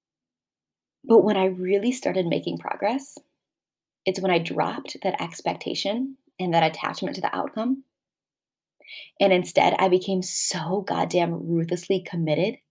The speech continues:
to showing up for myself each and every day, regardless if that was a good day or a bad day, regardless if I've, if I was in a season of contraction or a season of expansion. It was one of those things where I realized that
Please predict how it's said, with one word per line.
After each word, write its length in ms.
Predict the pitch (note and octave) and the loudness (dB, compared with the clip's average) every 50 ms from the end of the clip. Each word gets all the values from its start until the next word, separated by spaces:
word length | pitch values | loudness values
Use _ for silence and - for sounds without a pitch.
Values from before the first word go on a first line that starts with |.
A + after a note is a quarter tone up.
| _ _ - - - - - - | _ _ -20 -20 -20 -16 -4 0
to 100 | - A3 | 2 2
showing 460 | - - - - F3 E3+ F#3 F#3 E3 | 2 4 4 6 8 8 8 8 6
up 140 | D#3+ E3+ - | 2 -2 -4
for 60 | - | -2
myself 340 | F#3+ G3 G3 - G#3 G3+ - - - | -2 0 2 2 2 0 0 0 -2
each 180 | - - - | -2 -2 -2
and 80 | F3+ F3+ | -2 -2
every 160 | E3 F3+ F#3 | -2 -2 -2
day, 340 | F3+ - F2+ C3+ A#3 B3 - _ _ _ _ _ _ _ _ - - - - - - | -2 0 -2 -2 -2 -6 -10 _ _ _ _ _ _ _ _ -18 -16 -16 -16 -2 2
regardless 640 | A3 G#3+ E3+ E3 - F3+ D#3+ D#3+ F#3 F#3+ A3+ B3+ B3+ | 2 2 2 2 2 4 4 4 4 4 4 4 2
if 120 | - - - | 2 4 4
that 120 | F#3+ E3+ | 6 6
was 140 | F3 F3+ F3+ | 6 4 2
a 40 | F#3 | 0
good 200 | F3 - E3+ F3 | 0 0 0 2
day 200 | F3+ F#3 F#3+ F#3+ | 4 4 4 4
or 120 | - F3+ | 4 0
a 60 | F3 | 0
bad 200 | E3 F3 D#3+ - | -2 -2 -2 -2
day, 240 | - G3+ A3 A#3+ B3+ _ _ _ _ _ _ _ _ _ _ _ _ _ _ - - _ - | -2 -2 -4 -4 -6 _ _ _ _ _ _ _ _ _ _ _ _ _ _ -20 -20 _ -2
regardless 600 | F#3+ G#3 F#3+ F3+ - D3+ D#3+ E3+ E3 G3 G3 - | 0 0 0 2 2 2 2 2 2 0 0 0
if 140 | - - - | -2 0 0
I've, 160 | F3+ F3 E3+ - - _ _ - | 0 0 0 -4 -10 _ _ -10
if 100 | - - | -4 -2
I 80 | - | 0
was 140 | F3+ F#3 F3+ | 0 0 0
in 80 | F#3 F3+ | 0 0
a 40 | |
season 400 | E3+ E3+ - F3+ F3 F3 F3 E3+ | 0 0 0 0 0 0 0 0
of 200 | - E3+ E3+ E3 - - - - - - - - | 2 0 0 0 -4 -8 -18 -18 -18 -16 -6 -2
contraction 640 | - F#3 E3 E3 - - C3+ - - - F#3 F3+ F3+ | -2 -2 0 0 0 -2 -2 0 0 2 2 2 2
or 280 | - F3 E3+ E3 - - | 2 2 2 2 2 0
a 40 | F3+ | 0
season 460 | E3+ - D#3+ D#3 D#3+ E3+ E3 D#3+ E3 | 0 0 0 0 2 2 2 2 0
of 120 | - E3 E3 | 0 -2 -2
expansion. 600 | D#3+ - - - - E3+ - G3+ G#3+ A#3+ B3 _ _ _ _ _ _ _ _ _ _ _ _ _ _ _ _ _ _ _ _ _ _ _ _ - - - - | -2 -4 -4 -4 -4 -4 -4 -4 -4 -6 -8 _ _ _ _ _ _ _ _ _ _ _ _ _ _ _ _ _ _ _ _ _ _ _ _ -10 -8 -8 0
It 60 | - | 4
was 180 | - G#3+ G3 F3+ | 6 6 6 6
one 100 | G#3 G#3 | 4 4
of 80 | G#3 G3+ | 6 6
those 160 | G3 F#3 - | 6 6 6
things 300 | - G3+ G3 F#3+ F#3 - | 4 4 2 0 -2 -2
where 460 | E3+ F3+ E3+ E3 D#3+ D#3+ E3 E3+ E3 - - - - - - - - - - _ _ _ _ _ _ _ _ _ _ _ _ _ _ _ _ - | 0 0 2 2 2 0 -2 -4 -8 -14 -20 -20 -20 -20 -20 -20 -20 -20 -20 _ _ _ _ _ _ _ _ _ _ _ _ _ _ _ _ 2
I 120 | G#3 G3 G3 | 4 6 6
realized 680 | F3+ F3 F#3 G3 G3 F#3 E3+ E3+ E3+ E3+ E3+ - - - | 6 6 4 4 6 6 4 4 2 0 -2 -4 -6 -6
that 240 | F#3 F3+ F3+ - | -6 -6 -6 -6